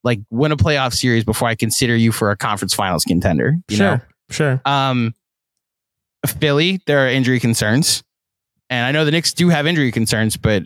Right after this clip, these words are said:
Speaker 1: I, I just have never seen Embiid play four healthy series in a row.
Speaker 2: <laughs>
Speaker 1: So I'm gonna wait again until he does it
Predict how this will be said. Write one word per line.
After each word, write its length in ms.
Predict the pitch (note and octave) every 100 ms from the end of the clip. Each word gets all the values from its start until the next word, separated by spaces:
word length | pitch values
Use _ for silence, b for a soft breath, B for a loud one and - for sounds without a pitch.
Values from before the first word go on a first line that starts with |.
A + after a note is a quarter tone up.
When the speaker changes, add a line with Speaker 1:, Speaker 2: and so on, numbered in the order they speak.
| -
Speaker 1:
I, 260 | B2 C3 G#2+ -
I 100 | C3
just 160 | C3+
have 160 | C3 A#2+
never 300 | C3 C#3+ C3
seen 420 | - D3+ B2+ A#2+ -
Embiid 380 | C3 G#2+ C3+ A2+
play 320 | C3+ A#2 G#2 -
four 260 | - C#3+ B2
healthy 300 | A2+ B2 A2
series 720 | - C3+ A#2 F#2+ - - - -
in 80 |
a 60 | G#2+
row. 380 | A2 E3 G#2 B2
Speaker 2:
<laughs> 40 | B B B
Speaker 1:
So 220 | - C#3+ A#2
I'm 140 | A#2
gonna 180 | B2+ A#2
wait 300 | B2 B2+ B2
again 320 | B2 D#3+ D#3+
until 240 | F#2 G#2 B2
he 80 |
does 260 | G2+ D#3+ D#3
it 200 | A2 -